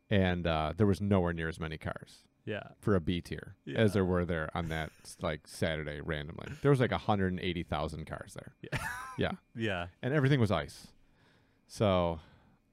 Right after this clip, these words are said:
Speaker 2: Yeah,
Speaker 1: um,
Speaker 2: everything.
Speaker 1: everything
Speaker 2: Everything.
Speaker 1: was
Speaker 2: Every
Speaker 1: ice or mud.
Speaker 2: Yeah.
Speaker 1: If there wasn't, if it wasn't covered in lumpy footprint ice,
Speaker 2: Mm-hmm.
Speaker 1: it was mud.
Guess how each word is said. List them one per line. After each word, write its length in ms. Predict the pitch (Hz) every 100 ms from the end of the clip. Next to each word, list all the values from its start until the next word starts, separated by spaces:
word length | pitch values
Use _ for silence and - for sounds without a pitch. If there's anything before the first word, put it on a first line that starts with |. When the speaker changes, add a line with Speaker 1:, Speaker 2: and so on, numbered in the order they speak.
| -
Speaker 2:
Yeah, 380 | 95 85 82 80
Speaker 1:
um, 80 | 82
Speaker 2:
everything. 540 | 123 98 80 82 78 101 - _ _ _ _ _ _ _ _ -
Speaker 1:
everything 180 | 131 101
Speaker 2:
Everything. 640 | 90 90 78 90 78 73
Speaker 1:
was 160 | 101 92
Speaker 2:
Every 540 | 107 107 101 95 92
Speaker 1:
ice 80 | -
or 120 | 123
mud. 340 | 107 92 67 - -
Speaker 2:
Yeah. 240 | 107 92 73 _ -
Speaker 1:
If 120 | 107
there 120 | 110 98
wasn't, 420 | 101 107 117 120
if 100 | 90
it 40 |
wasn't 340 | 104 107 123 110
covered 440 | - 117 104 98
in 400 | - 95 90 87 - -
lumpy 500 | 98 92 101 98 107
footprint 500 | - 104 - 113 104
ice, 520 | 98 85 87 - - _
Speaker 2:
Mm-hmm. 220 | 101 92 95 -
Speaker 1:
it 100 | 110
was 160 | 98 87
mud. 320 | 82 -